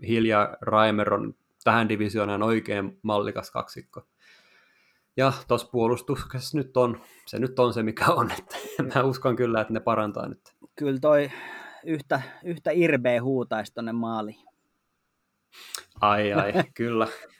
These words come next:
Speaker 2: Ei oo, ei oo irbestä nyt faktaa, mutta laitetaan irbe vaikka johonkin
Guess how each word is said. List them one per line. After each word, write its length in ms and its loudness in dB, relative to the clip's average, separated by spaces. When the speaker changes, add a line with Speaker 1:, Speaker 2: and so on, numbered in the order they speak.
Speaker 2:
Ei 200 8
oo, 180 8
ei 160 8
oo 80 2
irbestä 480 4
nyt 180 0
faktaa, 480 4
mutta 320 -4
laitetaan 420 0
irbe 300 0
vaikka 220 -6
johonkin 240 -6